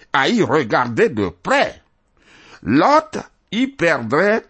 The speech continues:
toute sa famille. De même aujourd'hui, certains croyants qui ne marchent pas dans l'obéissance sincère à Dieu n'ont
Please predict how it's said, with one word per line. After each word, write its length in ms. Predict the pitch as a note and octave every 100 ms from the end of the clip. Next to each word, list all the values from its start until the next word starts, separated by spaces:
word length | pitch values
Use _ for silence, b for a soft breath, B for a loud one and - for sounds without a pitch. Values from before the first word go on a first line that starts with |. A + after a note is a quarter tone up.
| _
toute 320 | - D#4 -
sa 240 | F#3+ G#3+ G#3
famille. 720 | - B3+ D4 B3 F2+ - - _ _ _ _ _ _ b b b b
De 120 | A#2
même 240 | D#3 G3 F3
aujourd'hui, 560 | C#3 C#3+ C3+ E3 E3+ b b
certains 460 | - B2 A#2+ C#3+
croyants 500 | C3+ A#2 B2 A2 C3+
qui 180 | A#2 A2+
ne 140 | G#2 G2+
marchent 420 | G#2 F#2+ - G#2
pas 360 | F2+ C3 C3
dans 160 | G#2+ G2
l'obéissance 760 | G#2 F#2+ G2+ F#2 - D#3 F3 D#3
sincère 640 | - A#2+ - A#2 F2+ D#2+ -
à 120 | E2+ D2+
Dieu 380 | D2+ C#3 E3+ - _ _ _ _ b b b b b b b b -
n'ont 380 | F#2+ E3 A3